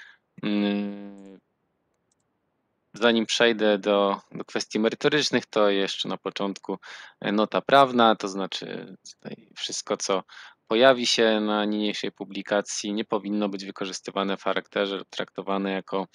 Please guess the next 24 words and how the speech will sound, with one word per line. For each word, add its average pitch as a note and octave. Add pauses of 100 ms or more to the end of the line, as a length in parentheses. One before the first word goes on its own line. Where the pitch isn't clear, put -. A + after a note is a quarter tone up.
(380)
rekomendacja, B2+ (200)
mm, B2
inwestycyjna A#2
w G#2+
rozumieniu G#2+
odpowiednich G#2
przepisów, - (920)
rozporządzeń, G#2+ (520)
e, G#2
lub A2+
też -
jako G2
oferta G2+
lub F#2
nakłanianie F#2
do F2+ (400)
oferty -
sprzedaży, G2
kupna -
lub F#2
subskrypcji -
instrumentów, F#2+
e, F#2+
finansowych. G2